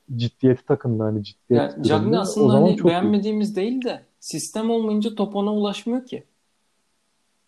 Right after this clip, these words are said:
Speaker 1: Abi yani o adamın oynayabileceği sistem, e, rakip sahaya oyunu yığman lazım. Sen hani,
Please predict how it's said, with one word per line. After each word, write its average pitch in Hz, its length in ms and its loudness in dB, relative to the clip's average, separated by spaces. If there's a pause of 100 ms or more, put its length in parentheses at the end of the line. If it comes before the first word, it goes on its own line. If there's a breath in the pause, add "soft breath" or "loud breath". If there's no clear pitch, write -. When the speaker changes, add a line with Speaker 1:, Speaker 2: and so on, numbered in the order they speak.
(680)
Speaker 1:
Abi 147 400 2
yani 143 380 4 (160)
o 127 200 4
adamın 151 280 4
oynayabileceği 139 720 4
sistem, - 540 -4 (520)
e, 123 60 0
rakip 113 500 4
sahaya 135 300 6
oyunu 139 240 6
yığman 120 460 4
lazım. 104 280 0
Sen 117 180 -2
hani, 123 140 4